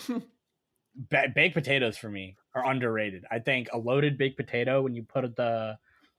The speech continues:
Speaker 2: you know, if you put nacho cheese, if you put shredded cheese, you know, season it up, put, uh,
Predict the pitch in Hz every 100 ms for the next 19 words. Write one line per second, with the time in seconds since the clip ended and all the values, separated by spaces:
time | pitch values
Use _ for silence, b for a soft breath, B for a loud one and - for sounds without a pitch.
0 | b b b b b b - 123 95 117
1 | 117 117 107 147 156 151 139 143 127 113
2 | - 104 - 143 143 139 143 135 127 123
3 | 120 _ _ _ _ _ - 98 85 -
4 | _ - 151 143 147 143 123 123 120 -
5 | - 120 113 107 101 98